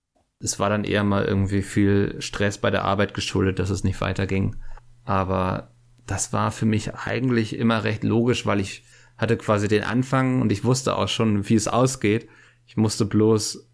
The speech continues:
die Reise quasi dazwischen irgendwie füllen. Und das ist ja bei einer Zombie-Apokalypse, ist das, glaub ich, ein recht dankbares Setting, weil immer wenn man irgendwie mal, ich sag mal, hadert mit dem Tempo oder sowas oder nicht weiß, was als nächstes passieren soll, dann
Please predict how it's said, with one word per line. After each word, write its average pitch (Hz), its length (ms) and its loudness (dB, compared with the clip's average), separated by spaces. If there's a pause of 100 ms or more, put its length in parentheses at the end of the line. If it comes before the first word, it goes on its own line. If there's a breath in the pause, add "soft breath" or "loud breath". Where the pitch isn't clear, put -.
(100)
die 101 120 2
Reise 104 340 2
quasi 98 680 2
dazwischen 104 640 -2
irgendwie 92 260 0
füllen. 98 340 0
Und 95 120 2
das 95 140 0
ist - 140 0
ja 113 80 2
bei 104 100 0
einer 101 140 0
Zombie-Apokalypse, 113 1040 0 (480 loud breath)
ist - 260 -2
das, 117 120 0
glaub 110 140 2
ich, 107 80 0
ein 107 60 2
recht 104 220 0
dankbares 101 500 0
Setting, 98 360 0
weil 98 220 0
immer 104 260 2
wenn 101 120 2
man 101 160 2
irgendwie 98 380 2
mal, 101 380 2 (540)
ich 123 80 2
sag 123 140 2
mal, 117 180 4
hadert 120 340 4
mit 110 100 0
dem 110 120 4
Tempo 123 300 2
oder 110 200 4
sowas 104 360 2
oder 104 140 4
nicht 104 160 2
weiß, 107 240 2
was 110 140 0
als - 160 -2
nächstes 104 300 0
passieren 98 380 0
soll, 92 160 2
dann 95 260 2